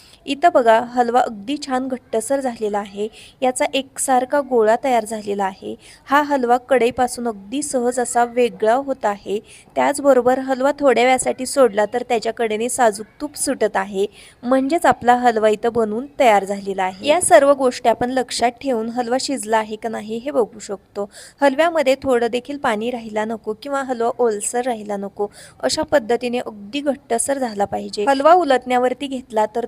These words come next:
तो उलटण्यापासून अगदी सहज असा वेगळा होत आहे. छान असा याचा एकसारखा गोळा तयार झालेला आहे. हलवा अजिबात चिकट देखील झालेला नाही, हलवा अजिबात ओलसर नाही, म्हणजेच आपला हलवा इथं बनवून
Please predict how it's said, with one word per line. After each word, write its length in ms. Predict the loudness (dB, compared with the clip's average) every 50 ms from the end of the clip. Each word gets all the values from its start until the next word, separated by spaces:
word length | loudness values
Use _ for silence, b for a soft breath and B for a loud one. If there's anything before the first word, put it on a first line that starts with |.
| -4
तो 60 | -4 -4 -4
उलटण्यापासून 680 | -4 -4 -6 -6 -6 -6 -6 -4 -2 -4 -4 -4 -8 -12 -8 -8
अगदी 360 | -8 -8 -8 -10 -10 -10 -8
सहज 480 | -6 -6 -4 -4 -4 -2 -2 -2 -2 -4
असा 220 | -4 -2 -2 -2
वेगळा 440 | 0 0 0 -2 -2 -4 -4 -4 -2 -2
होत 240 | -2 -4 -6 -6
आहे. 300 | -6 -6 -6 -8 -10 -10 -10 B B B B B -12 -8
छान 200 | -6 -4 -4 -4
असा 220 | -4 -4 -2 -2
याचा 260 | -2 -2 -2 -2 -2 -4
एकसारखा 800 | -4 -4 -6 -8 -8 -10 -10 -6 -2 -2 -2 -2 -2 -2 -2 -2 -2 -2
गोळा 280 | -2 0 0 0 -2 -2 -2
तयार 200 | -2 -2 -2 -4
झालेला 400 | -6 -8 -8 -8 -8 -6 -6 -6
आहे. 320 | -8 -8 -12 -14 -14 -14 b b b b b b _
हलवा 280 | 0 0 2 2 0 0 2 2
अजिबात 520 | 2 2 0 0 0 0 0 0 -2 _
चिकट 300 | -10 -6 -2 -2 -2 -2 -2 -2
देखील 320 | -4 -4 -4 -6 -10 -8
झालेला 420 | -6 -6 -6 -6 -6 -6 -4 -4 -6
नाही, 400 | -8 -8 -12 -14 -16 -18 -18 -18 B B B B B B _ 0
हलवा 240 | 0 2 2 0 0 2
अजिबात 500 | 0 0 0 0 2 2 2 2 0 -2 0
ओलसर 580 | 2 4 4 4 2 -2 -4 -2 0 0 0 0
नाही, 320 | 0 -4 -4 -4 -6 -6
म्हणजेच 440 | -4 -4 -4 -4 -4 -2 -2 0 0
आपला 280 | 0 -2 -2 -2 -4 -2
हलवा 280 | -2 -4 -4 -4 -4
इथं 240 | -4 -4 -4 -6 -4
बनवून 320 | -4 -4 -6 -6 -8 -10